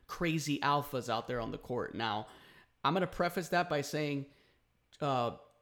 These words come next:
the clear-cut alpha so far,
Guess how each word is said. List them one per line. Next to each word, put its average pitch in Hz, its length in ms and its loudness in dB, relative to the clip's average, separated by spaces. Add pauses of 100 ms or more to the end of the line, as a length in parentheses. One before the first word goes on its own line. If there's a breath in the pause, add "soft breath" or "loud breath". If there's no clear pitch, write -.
(580)
the 143 120 0
clear-cut 185 1000 2
alpha 151 400 2
so 156 320 2
far, 165 560 0